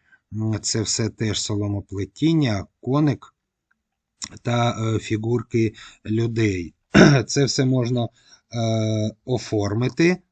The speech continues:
дуже гарно. Е, якщо це, м, дуже велика така модель, припустимо, коника чи фігурки, то, е, усередину,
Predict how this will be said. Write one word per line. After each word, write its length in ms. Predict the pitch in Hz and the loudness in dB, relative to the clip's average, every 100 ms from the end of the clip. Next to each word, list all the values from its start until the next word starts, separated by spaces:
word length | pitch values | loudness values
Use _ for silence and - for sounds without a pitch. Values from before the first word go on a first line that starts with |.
| - | -4
дуже 400 | 143 160 147 156 | 4 4 6 4
гарно. 640 | 143 151 151 151 156 156 - - - - - | 4 4 4 4 2 0 -4 -12 -12 -10 0
Е, 280 | 123 120 123 | 2 4 4
якщо 540 | 139 143 - 151 143 - | 4 2 2 4 4 2
це, 380 | - 143 131 | -2 0 2
м, 180 | 123 117 - 117 113 113 110 110 | 2 -2 -2 -2 0 0 0 4
дуже 240 | 131 120 | 4 4
велика 480 | 107 101 98 - 135 | 4 2 0 -2 -4
така 340 | 156 147 160 | -2 0 2
модель, 480 | 160 160 156 165 160 - - - | 4 4 4 4 4 -2 -20 -4
припустимо, 580 | 135 135 135 - 127 120 | -2 0 0 2 2 2
коника 520 | - 123 120 - 117 | 2 2 2 0 -2
чи 440 | - - 117 110 104 - - - | -2 0 2 2 -2 -12 -20 -14
фігурки, 600 | - 135 120 127 - 120 | -2 2 4 2 0 -4
то, 440 | 104 147 143 123 113 | 0 2 4 4 0
е, 40 | 117 113 113 113 135 | -2 0 2 0 -2
усередину, 1000 | 127 - 131 127 143 135 120 113 107 | -2 2 2 4 4 4 2 0 0